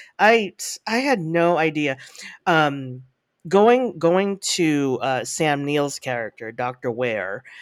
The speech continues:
and how he was introduced at the beginning of the movie. Um,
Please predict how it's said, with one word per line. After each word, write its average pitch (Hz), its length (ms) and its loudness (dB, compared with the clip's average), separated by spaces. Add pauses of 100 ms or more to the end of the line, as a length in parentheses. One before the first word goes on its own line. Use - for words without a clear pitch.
(220)
and 139 160 -8
how 127 380 -2
he 151 220 -6
was 131 280 -6
introduced 123 580 -10
at 123 60 -18
the 123 80 -20
beginning 127 280 -12
of 120 60 -10
the 117 60 -12
movie. 107 440 -14 (400)
Um, 135 520 0